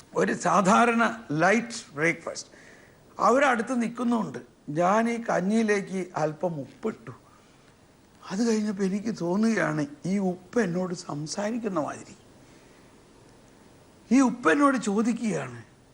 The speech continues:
"കണ്ടോ, ഞാൻ ഈ കഞ്ഞിയിൽ ലയിച്ച പോലെ നിനക്ക് ഏത് സാഹചര്യത്തിലും ലയിക്കാൻ പറ്റുമോ? ഞാൻ ഈ വെള്ള, പരിശുദ്ധമായ വെള്ള ഉപ്പ് പോലെ നിനക്കും അതുപോലെ പരിശുദ്ധമാകാൻ പറ്റുമോ?"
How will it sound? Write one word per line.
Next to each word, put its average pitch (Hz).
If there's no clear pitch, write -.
"കണ്ടോ, 151
ഞാൻ 208
ഈ 196
കഞ്ഞിയിൽ 196
ലയിച്ച 170
പോലെ 160
നിനക്ക് 233
ഏത് 214
സാഹചര്യത്തിലും 190
ലയിക്കാൻ 180
പറ്റുമോ? 175
ഞാൻ 247
ഈ 240
വെള്ള, 226
പരിശുദ്ധമായ 226
വെള്ള 190
ഉപ്പ് 196
പോലെ 196
നിനക്കും 226
അതുപോലെ 208
പരിശുദ്ധമാകാൻ 190
പറ്റുമോ?" 175